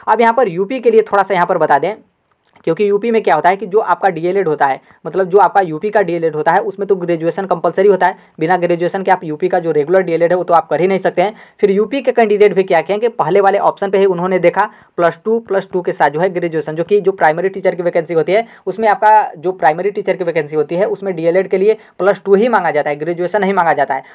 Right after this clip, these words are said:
तो यूपी के जो डीएलएड, रेगुलर डीएलएड वाले कैंडिडेट हैं, वो भी पहले वाले ऑप्शन, मतलब, ग्रे-, ए, ए, ट्वेल्थ के साथ जो है वो ग्रेजुएशन वाले सिलेक्ट करके जो है उन लोगों ने जो है फाइनल अपना फॉर्म जो है सबमिट कर लिया।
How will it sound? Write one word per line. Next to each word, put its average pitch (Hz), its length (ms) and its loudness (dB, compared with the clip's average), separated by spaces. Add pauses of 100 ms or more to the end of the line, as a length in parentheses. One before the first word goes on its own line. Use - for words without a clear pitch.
(100)
तो 196 60 4
यूपी 208 280 2
के 254 100 -2
जो 233 140 0
डीएलएड, 185 400 2
रेगुलर 185 360 2
डीएलएड 190 320 -2
वाले 185 160 0
कैंडिडेट 170 380 -4
हैं, 208 60 -2
वो 196 180 -2
भी 185 140 -4
पहले 180 260 0
वाले 185 200 2
ऑप्शन, 143 280 0 (220)
मतलब, 185 220 0
ग्रे-, 175 200 -2
ए, 170 220 2
ए, 139 320 2 (320)
ट्वेल्थ 196 240 4
के 226 100 2
साथ 185 180 2
जो 185 120 -4
है 226 100 4
वो 214 140 -4
ग्रेजुएशन 170 440 -6
वाले 185 180 2
सिलेक्ट 165 280 -2
करके 170 220 0
जो 165 100 -2
है 196 100 4
उन 208 160 -6
लोगों 175 220 -4
ने 165 140 -8
जो 156 100 -6
है 180 140 -2
फाइनल 165 300 0
अपना 160 160 -2
फॉर्म 147 220 -4
जो 160 80 0
है 185 60 2
सबमिट 160 260 -2
कर 156 100 0
लिया। 135 180 0